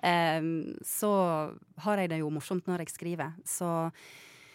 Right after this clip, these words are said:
det er jo kanskje ting som trengtast å bearbeides. Jeg vet ikke helt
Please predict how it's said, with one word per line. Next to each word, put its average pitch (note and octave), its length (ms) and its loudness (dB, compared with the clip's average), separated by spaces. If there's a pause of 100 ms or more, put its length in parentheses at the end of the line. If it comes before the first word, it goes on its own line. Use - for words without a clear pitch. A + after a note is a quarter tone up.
(960)
det - 160 2
er D4+ 140 6
jo D4 100 2
kanskje B3+ 300 -2
ting C#4 180 4
som A#3 240 0 (840)
trengtast - 760 -4
å G#3 80 -2
bearbeides. F3 760 0
Jeg A#3+ 100 2
vet C#4 320 0
ikke D#3+ 160 -6
helt - 440 -6